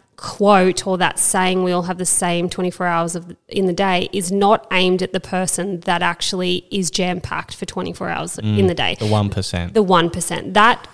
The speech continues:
Speaker 1: quote or that, that whatever you wanna call it, saying is aimed for the people that tell themselves that they don't have time, but they do. So your brain does one or two things when you, when you, uh, think of something. So, for example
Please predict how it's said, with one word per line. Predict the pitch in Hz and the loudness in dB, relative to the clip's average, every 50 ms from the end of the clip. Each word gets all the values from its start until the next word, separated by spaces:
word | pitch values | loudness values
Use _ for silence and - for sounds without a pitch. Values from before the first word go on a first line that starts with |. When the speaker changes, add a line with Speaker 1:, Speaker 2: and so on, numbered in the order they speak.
| - | -16
Speaker 1:
quote | - - - - 190 185 185 190 226 254 - - | -14 -14 -6 0 4 6 6 6 6 4 2 0
or | 190 185 180 | -2 -2 0
that, | 165 190 190 196 196 190 - - _ _ - 190 185 | 2 2 4 4 2 2 -2 -8 _ _ -20 -16 -8
that | 196 185 175 175 - - - - - - - - _ _ _ _ _ _ _ | -2 0 0 0 0 -2 -6 -6 -6 -6 -8 -10 _ _ _ _ _ _ _
whatever | 202 196 190 175 180 175 180 | -8 -6 -2 -2 -2 -2 -2
you | 180 175 | -2 -2
wanna | 175 165 165 160 | 0 0 -2 -4
call | - - 190 185 196 226 | -4 -2 -2 -2 -2 -2
it, | - - | -2 -2
saying | - - 202 180 185 190 208 240 294 320 302 - - - - - - - | 0 0 0 0 0 0 0 0 -2 -2 -4 -6 -12 -16 -16 -18 -8 -4
is | 240 214 - - | -4 -2 0 2
aimed | 202 214 254 294 277 | 4 4 4 4 2
for | - 349 | 0 -2
the | 349 330 | -2 -2
people | - - - 202 202 - - 202 202 185 | -2 -2 0 0 0 0 -2 -2 -2 -2
that | 175 185 180 175 175 175 175 - - - - - - - - - - - _ _ _ _ _ _ _ _ _ | -2 -2 0 2 2 2 2 0 -4 -8 -8 -10 -14 -20 -20 -20 -20 -20 _ _ _ _ _ _ _ _ _
tell | - - - - 233 233 240 254 | -6 -4 2 4 6 6 6 6
themselves | 240 247 240 226 - - 196 190 180 175 | 6 4 4 4 2 2 2 2 2 0
that | 180 185 | -2 -2
they | - 180 175 | -2 -2 0
don't | 170 175 170 165 - 185 | 0 0 0 0 0 -4
have | - - 180 175 | -6 -4 -6 -4
time, | - - - - 180 170 170 170 170 165 170 175 180 165 _ _ _ _ _ _ _ _ | -6 -8 -4 -2 0 0 0 0 -2 -2 -4 -6 -6 -8 _ _ _ _ _ _ _ _
but | 190 180 202 185 175 | -6 -2 -2 -2 0
they | 185 180 180 | 0 -2 -2
do. | 175 - 185 180 - - - - | -2 -2 -2 -2 -2 -4 -6 -4
So | 202 - - | -2 0 2
your | 233 233 233 240 | 4 4 4 4
brain | - 233 240 262 285 302 311 | 4 4 4 4 4 4 2
does | 311 302 277 233 | 2 2 2 2
one | 220 208 208 | 2 4 2
or | 208 | 2
two | 190 - - 190 185 | 0 -2 -2 -4 -4
things | - - 180 170 175 180 175 170 - | -2 0 0 2 2 2 0 0 -2
when | 175 165 180 175 175 175 170 | -2 0 0 2 2 2 2
you, | 175 175 175 175 175 175 175 170 160 - - - _ _ _ _ _ _ _ _ _ _ _ _ - - _ _ | 2 2 2 2 2 2 2 0 0 -4 -8 -16 _ _ _ _ _ _ _ _ _ _ _ _ -12 -12 _ _
when | - 202 202 196 185 185 | -4 0 2 4 6 6
you, | 185 190 196 185 180 180 180 175 180 - | 6 6 6 4 4 4 4 2 0 0
uh, | - 180 180 180 170 165 | 0 0 0 0 -2 -4
think | - - 208 180 - 185 | -4 -4 -4 -4 -4 -6
of | - | -8
something. | - - - - 196 | -8 -8 -8 -6 -4
So, | - - 208 196 | -2 -2 0 4
for | 254 247 | 6 6
example | 233 190 185 180 170 175 170 - - 123 - | 6 6 4 4 4 2 2 -2 -4 -6 -6